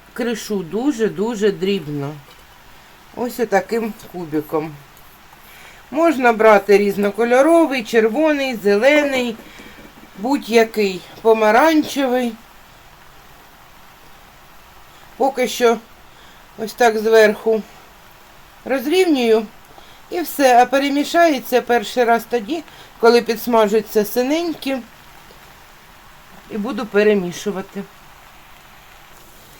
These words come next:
Поки синенькі підсмажуються, вже можна перший раз перемішати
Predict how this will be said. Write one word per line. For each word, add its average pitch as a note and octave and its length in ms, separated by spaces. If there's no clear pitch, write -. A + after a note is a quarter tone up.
Поки G#3 260
синенькі A3+ 520
підсмажуються, A3 1120
вже G3 220
можна G3+ 480
перший G3 440
раз F3 200
перемішати G3+ 840